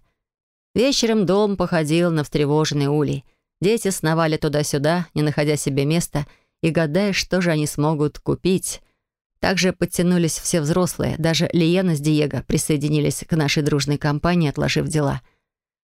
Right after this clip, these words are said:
Мы же с Мэй и Марьяной за закрытыми дверьми столовой на сдвинутых обеденных столах расставляли лоты с указанием стоимости по бальной шкале. Баночки с различными бальзамами,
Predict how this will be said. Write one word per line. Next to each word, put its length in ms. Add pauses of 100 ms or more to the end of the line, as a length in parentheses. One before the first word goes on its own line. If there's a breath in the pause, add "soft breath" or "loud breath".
Мы 220
же 160
с 140
Мэй 220
и 100
Марьяной 680
за 140
закрытыми 560
дверьми 340
столовой 600 (360)
на 140
сдвинутых 600
обеденных 580
столах 500 (340)
расставляли 580
лоты 360
с 120
указанием 600
стоимости 600
по 160
бальной 280
шкале. 440 (460)
Баночки 640
с 100
различными 580
бальзамами, 720